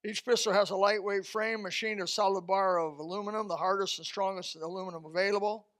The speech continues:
These frames have been tested twenty thousand rounds without measurable evidence of wear. Also standard are Kimber features like match-grade barrel chamber, beveled magazine,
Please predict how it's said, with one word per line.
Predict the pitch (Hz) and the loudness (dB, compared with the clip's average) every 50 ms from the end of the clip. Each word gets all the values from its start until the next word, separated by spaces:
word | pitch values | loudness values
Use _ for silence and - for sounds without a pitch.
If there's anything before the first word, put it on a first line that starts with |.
| _ _ _ _ _ _ _ _ _ _ | _ _ _ _ _ _ _ _ _ _
These | - 185 180 - | -10 -8 -8 -4
frames | - 220 208 208 202 165 | -2 -2 -2 -2 -2 -4
have | 180 175 | -6 -6
been | 180 175 170 | -8 -8 -4
tested | - 202 202 190 - - 175 160 - | -2 -2 0 0 -2 -4 -6 -8 -8
twenty | 185 202 185 190 | -6 -6 -6 -2
thousand | 190 202 196 185 180 185 185 | 0 4 4 4 4 2 -2
rounds | 170 170 185 185 196 202 170 190 | -6 -4 -4 -2 -4 -4 -4 -2
without | 175 175 175 151 160 | -2 0 0 -2 0
measurable | 175 185 196 185 190 208 208 202 190 180 - | -2 -2 -2 0 -2 -4 -2 -2 -4 -2 -2
evidence | 180 190 190 190 196 190 185 - - | -2 -2 -2 -2 -6 -6 -6 -6 -8
of | 175 165 | -8 -8
wear. | 165 170 175 175 170 156 127 - - _ _ _ _ _ _ _ _ _ _ _ _ _ _ _ _ _ _ _ _ _ _ _ _ _ _ _ _ _ _ _ _ - | -8 -6 -4 -4 -4 -4 -6 -10 -16 _ _ _ _ _ _ _ _ _ _ _ _ _ _ _ _ _ _ _ _ _ _ _ _ _ _ _ _ _ _ _ _ -2
Also | 202 196 - 208 190 | -2 0 0 0 -2
standard | 175 - - 214 226 233 220 214 202 202 - - - | -2 0 2 2 2 2 2 0 -2 -2 -4 -4 -2
are | 185 185 180 | -2 -2 -4
Kimber | - - 220 220 208 202 180 | -4 -6 -6 -4 -4 -4 -4
features | - - 214 226 208 - - 180 156 180 | -4 -4 -6 -6 -6 -6 -8 -6 -4 -2
like | 175 175 147 165 | -2 -2 -2 -2
match-grade | 185 202 214 196 - - - 156 185 196 190 190 185 190 175 170 | 0 0 0 0 -2 -6 -8 -4 -2 0 0 0 -2 -2 -2 -2
barrel | 185 196 196 185 175 160 156 | 0 0 2 0 0 -2 -2
chamber, | - - - 196 190 190 180 160 156 151 | -4 -6 -4 -4 -4 -4 -6 -6 -10 -6
beveled | 156 180 185 185 180 175 175 170 | -2 -2 0 0 -2 -4 -6 -4
magazine, | 175 175 180 180 175 170 165 165 170 160 160 | -2 -2 -2 -2 -4 -6 -8 -10 -12 -12 -14